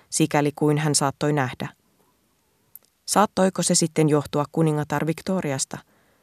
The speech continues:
tai lordi Melbournesta? Heistäkö oli lähtöisin avioliiton suurenmoinen keksintö? Kuningattaren sanottiin kuitenkin pitävän koirista, hän mietti, ja hän oli kuullut, että lordi Melbourne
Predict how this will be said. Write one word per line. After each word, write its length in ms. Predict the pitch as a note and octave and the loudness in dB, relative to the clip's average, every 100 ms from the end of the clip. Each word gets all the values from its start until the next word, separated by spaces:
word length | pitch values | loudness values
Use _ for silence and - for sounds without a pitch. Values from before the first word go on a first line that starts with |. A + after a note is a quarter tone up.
| _ _ - | _ _ 2
tai 160 | G3+ | 4
lordi 360 | G3 D3+ D#3+ D3 | 6 6 4 2
Melbournesta? 800 | C#3+ C3+ C3 C3+ B2+ C3 - C#3 - _ _ _ _ _ _ _ | 2 2 2 0 0 -2 -6 -8 -12 _ _ _ _ _ _ _
Heistäkö 400 | F#3 B3 - D3 - | 2 2 2 0 2
oli 200 | D#3+ D#3+ | 4 4
lähtöisin 640 | D#3+ - C3+ C3+ - C3+ - | 2 0 -4 -2 -2 -4 -4
avioliiton 640 | - C#3+ C3 B2 B2 C3 B2+ | -2 0 0 -2 -4 -4 -2
suurenmoinen 720 | D3+ C#3 C#3 C3 C#3 C3+ C3+ | 0 0 0 0 0 -2 -2
keksintö? 500 | C3+ B2+ - - - - _ _ _ _ _ _ - - _ _ _ _ _ - | -6 -4 -2 -2 -6 -12 _ _ _ _ _ _ -20 -20 _ _ _ _ _ 2
Kuningattaren 680 | G3 G#3 F#3+ F3+ F3 F3 E3+ | 6 8 8 4 2 2 4
sanottiin 560 | F#3+ F#3 - - D#3+ | 4 4 2 0 2
kuitenkin 480 | E3 F3+ D#3+ C#3+ D3+ | 4 4 4 0 0
pitävän 400 | F3 E3+ D#3 D3+ | 0 0 2 0
koirista, 640 | - F#3+ E3 C3+ B2+ - B2+ - - - | 2 4 4 0 -2 -4 -4 -10 -20 -6
hän 200 | D3 C#3+ | 0 4
mietti, 400 | C#3 B2+ - - _ - _ - | 4 2 -6 -10 _ -20 _ -2
ja 60 | |
hän 200 | D3 E3 | 4 6
oli 200 | D#3+ E3+ D#3+ | 8 6 6
kuullut, 400 | G3+ G3+ E3 - D3 | 4 6 4 2 -2
että 300 | C#3 C#3 C#3 | -2 2 4
lordi 320 | C#3 C#3 C#3 | 4 2 0
Melbourne 640 | C#3+ D3 D3+ D3+ D3+ E3+ | 2 2 2 4 4 2